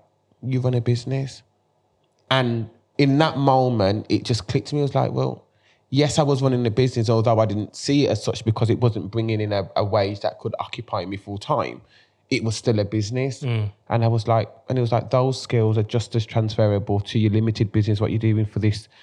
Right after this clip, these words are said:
Speaker 1: social enterprise." And, and, and I tell you what, I'll help you. And I was like, "What do you mean?" He was like, "I'm gonna give you, I'm gonna do all your branding work for you. I'm gonna do all your website for you. I'm gonna give you all your stationery, and I'm gonna give you your first job."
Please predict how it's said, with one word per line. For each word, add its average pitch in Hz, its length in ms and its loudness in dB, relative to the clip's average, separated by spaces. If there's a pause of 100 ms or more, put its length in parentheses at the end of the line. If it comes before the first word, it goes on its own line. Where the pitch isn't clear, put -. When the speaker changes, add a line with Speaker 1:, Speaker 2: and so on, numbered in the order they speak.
(480)
Speaker 1:
social 110 360 0
enterprise." 127 600 0
And, 110 180 2
and, 107 260 0
and 110 200 -2
I 110 60 -4
tell 123 180 0
you 113 140 0
what, 98 160 0
I'll 117 120 2
help 113 320 0
you. 131 200 -2 (180)
And 113 260 0
I 110 40 2
was 113 100 0
like, 113 80 0
"What 117 200 -2
do 120 100 0
you 120 60 4
mean?" 123 160 6
He 127 40 4
was 120 120 4
like, 117 180 4
"I'm 120 100 2
gonna 117 140 6
give 117 280 2
you, 110 300 4 (1040)
I'm 120 60 -2
gonna 113 140 4
do 113 100 2
all 110 80 4
your 110 100 2
branding 110 360 2
work 110 240 0
for 113 200 0
you. 113 300 2 (580)
I'm 113 140 0
gonna 110 200 2 (380)
do 120 120 2
all 104 60 4
your 104 140 2
website 110 440 0
for 110 260 0
you. 117 420 2
I'm 110 80 -2
gonna 107 160 2
give 110 160 2
you 113 80 2
all 117 180 4
your 110 120 0
stationery, 110 880 0 (180)
and 104 120 0
I'm 104 80 -2
gonna 104 140 2
give 107 200 0
you 107 80 0
your 104 140 0
first 104 360 -2
job." 104 300 0